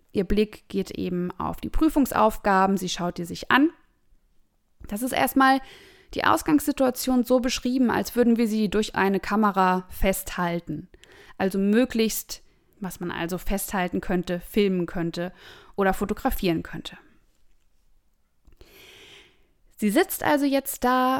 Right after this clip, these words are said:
und, ähm, hat die Prüfung vor sich liegen und die Situation führt dazu, dass sie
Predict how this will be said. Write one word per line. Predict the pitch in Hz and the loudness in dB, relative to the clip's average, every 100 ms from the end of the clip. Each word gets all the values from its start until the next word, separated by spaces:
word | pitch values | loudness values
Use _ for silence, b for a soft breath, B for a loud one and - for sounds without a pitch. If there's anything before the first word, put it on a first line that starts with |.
| - | 0
und, | 226 226 226 - - | 2 2 2 -2 -4
ähm, | 202 202 196 196 202 214 _ _ | -2 0 0 0 -2 -4 _ _
hat | 226 285 | -6 -2
die | |
Prüfung | - 349 320 285 | 0 0 0 0
vor | - 240 | 2 0
sich | 233 - | -2 -4
liegen | 226 226 226 226 226 b b b b b _ | -2 0 0 0 -4 b b b b b _
und | - 208 202 196 - - | -2 0 2 0 -4 -4
die | 247 | -4
Situation | 254 262 240 214 - 220 220 - | -2 0 0 0 0 2 2 -2
führt | - 285 294 | 0 0 2
dazu, | 269 254 - 285 277 285 294 B B | 0 -2 -2 2 4 2 0 B B
dass | - 208 - - - _ | -4 -4 -6 -14 -20 _
sie | 214 - 196 185 190 | -18 -8 -6 -6 -8